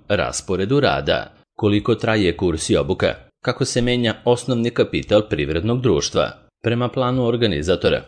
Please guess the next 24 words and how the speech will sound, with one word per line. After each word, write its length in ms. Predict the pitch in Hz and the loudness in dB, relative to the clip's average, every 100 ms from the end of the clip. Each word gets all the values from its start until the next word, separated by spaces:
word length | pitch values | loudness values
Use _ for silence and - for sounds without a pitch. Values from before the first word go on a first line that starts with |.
| - - | -16 -4
ova 220 | 117 117 | 0 2
edukacija 580 | 120 117 - 104 - 127 | 2 2 -2 -2 -2 -4
traje 320 | 110 117 117 | -2 -2 0
osam 320 | 101 - 98 82 | -2 -2 -4 -4
školskih 500 | - 65 - 87 - | -2 -4 -4 -6 -2
časova, 500 | 98 87 - 65 - _ _ _ - | 0 0 -2 -4 -6 _ _ _ 0
odnosno 440 | 117 113 113 123 | 0 2 -2 -2
tristo 380 | 107 120 117 127 | 0 0 0 0
šezdeset 560 | - 90 90 78 - - | 0 0 0 0 -2 -2
minuta. 460 | 101 95 95 92 - - _ - | -2 -2 -2 -4 -6 -8 _ -4
Pored 220 | 87 85 | -2 2
toga, 560 | 98 95 101 85 - _ - | 2 4 2 0 -8 _ -4
je 200 | 110 113 | -2 2
precizirano 760 | 104 101 110 127 139 131 101 - | 0 0 -2 0 0 0 -2 -2
da 140 | 107 | -2
će 140 | - | -2
se 200 | 87 92 | -4 -4
predavanja 600 | 78 71 92 104 113 101 - - _ | -4 -2 -2 0 0 0 -4 -14 _
sprovoditi 680 | - - 117 117 127 123 127 | -10 -2 0 2 0 2 2
u 80 | 120 | 2
trajanju 460 | 123 117 123 123 | 0 0 0 0
od 80 | 107 | 0
devedeset 640 | 98 69 69 92 - 85 | -2 -2 0 0 0 -2
minuta, 500 | 135 101 73 - 58 | 0 0 -2 -2 -2